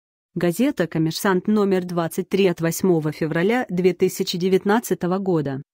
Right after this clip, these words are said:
Строение четыре. Как стало известно, твёрдый знак, поставлена точка в скандальном уголовном деле об убийстве младшим сержантом морской пехоты своего подчиненного на российской военной базе Хмеймим в Сирии.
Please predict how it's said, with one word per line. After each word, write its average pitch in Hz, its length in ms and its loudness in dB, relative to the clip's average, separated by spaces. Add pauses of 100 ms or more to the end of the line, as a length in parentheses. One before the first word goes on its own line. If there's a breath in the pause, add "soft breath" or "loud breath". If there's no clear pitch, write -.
Строение 185 640 2
четыре. 254 400 0
Как 240 180 -6
стало 170 380 0
известно, 196 500 0
твёрдый 170 400 0
знак, 240 400 -2 (220)
поставлена 175 580 0
точка 165 380 -2
в - 80 -10
скандальном 170 680 2
уголовном 156 640 0
деле 170 260 2
об 170 240 -2
убийстве 170 440 0
младшим 202 440 0
сержантом 180 680 2
морской 226 440 2
пехоты 240 480 0
своего 160 400 0
подчиненного 175 720 0
на 160 160 2
российской 160 540 0
военной 160 480 2
базе 240 340 0
Хмеймим 226 480 2
в - 60 -12
Сирии. 139 440 -2